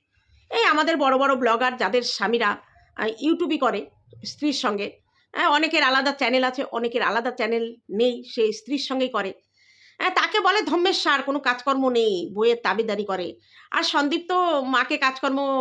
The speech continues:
আহ, করে দেয়, গুছিয়ে দেয় রান্নাবান্নার,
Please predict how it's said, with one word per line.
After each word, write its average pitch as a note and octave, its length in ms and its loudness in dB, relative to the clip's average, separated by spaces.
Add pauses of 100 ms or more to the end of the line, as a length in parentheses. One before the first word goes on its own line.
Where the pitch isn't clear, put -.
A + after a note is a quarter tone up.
(320)
আহ, G#3+ 240 -2
করে C4+ 260 0
দেয়, B3 320 2 (140)
গুছিয়ে C#4 320 -2
দেয় A#3+ 240 2
রান্নাবান্নার, A3+ 540 0